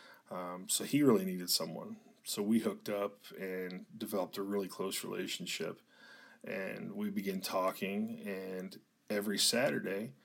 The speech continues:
we would go downtown. There was a local restaurant called the Po Man's Cafe,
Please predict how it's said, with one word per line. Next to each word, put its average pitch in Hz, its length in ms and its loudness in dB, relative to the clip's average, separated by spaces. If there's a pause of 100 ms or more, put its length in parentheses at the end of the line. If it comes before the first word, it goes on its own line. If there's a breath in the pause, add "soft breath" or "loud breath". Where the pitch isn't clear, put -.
(320 loud breath)
we 196 180 -2
would 190 160 -4
go 202 140 4
downtown. 107 840 0
There 95 120 -2
was 92 120 -2
a 95 40 -2
local 95 320 -2
restaurant 101 680 0
called 95 260 0
the - 80 -6 (260)
Po 120 160 6
Man's 104 300 2
Cafe, 107 640 -2